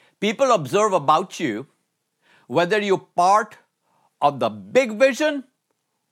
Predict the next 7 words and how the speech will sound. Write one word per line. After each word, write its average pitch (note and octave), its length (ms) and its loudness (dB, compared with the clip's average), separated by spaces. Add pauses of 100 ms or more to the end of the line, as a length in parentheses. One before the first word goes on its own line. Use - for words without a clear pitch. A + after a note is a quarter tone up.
(240)
or E3 320 2
are E3+ 240 2
you F3 180 0
driving D#3 600 -2
your C3+ 400 0 (280)
own C3 440 0 (280)
vision. A#2+ 440 -6